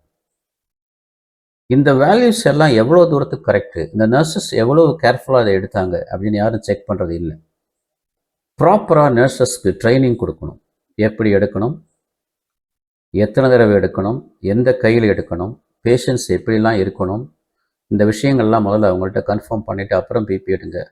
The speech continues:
அப்படின்னு சொல்லணும். இந்த இன்ஸ்ட்ரக்ஷன்ஸ் வந்து ரொம்ப ரேர் டாக்டர்ஸ், நர்சஸ் கொடுக்கறதுக்கு. ஒரு பி பி எழுதும்போது எம் எம் of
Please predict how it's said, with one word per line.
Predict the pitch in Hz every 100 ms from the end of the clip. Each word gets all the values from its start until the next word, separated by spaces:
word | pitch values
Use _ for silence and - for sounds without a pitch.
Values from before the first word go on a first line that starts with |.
| -
அப்படின்னு | 87 92 98 -
சொல்லணும். | 85 80 73 _ _ _ _ _ _ _ _
இந்த | 113 117 127
இன்ஸ்ட்ரக்ஷன்ஸ் | 123 165 - 131 120
வந்து | 107 98
ரொம்ப | 95 107
ரேர் | 87 85 87 - _ _ _
டாக்டர்ஸ், | 87 85 90 85 - _ _ _ 113
நர்சஸ் | 117 123 - - -
கொடுக்கறதுக்கு. | - - - _ _ _ _ _ _ _ _ _
ஒரு | - 107
பி | 143 160
பி | 156
எழுதும்போது | 120 123 120 107 90 85 -
எம் | 110 123 143
எம் | 151 156 113
of | 104